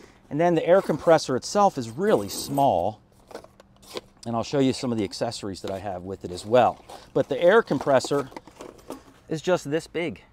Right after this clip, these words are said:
That's all it is. And you set this baby on the ground. Now, this connects to your battery.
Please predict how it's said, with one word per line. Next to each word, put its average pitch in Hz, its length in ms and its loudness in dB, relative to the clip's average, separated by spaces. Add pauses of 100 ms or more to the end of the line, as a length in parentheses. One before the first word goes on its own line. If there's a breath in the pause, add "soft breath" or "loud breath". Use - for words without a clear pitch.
That's 156 220 0 (100)
all 143 600 0
it 127 220 -4
is. 131 440 -2 (400 loud breath)
And 127 360 2
you 135 120 0
set - 260 2
this 151 200 4
baby 143 300 2
on 143 140 0
the 143 60 -4
ground. 131 560 -4 (400 soft breath)
Now, 120 100 0
this 196 300 4 (200)
connects 156 540 -4
to - 140 -10
your 120 340 -4
battery. 117 600 -2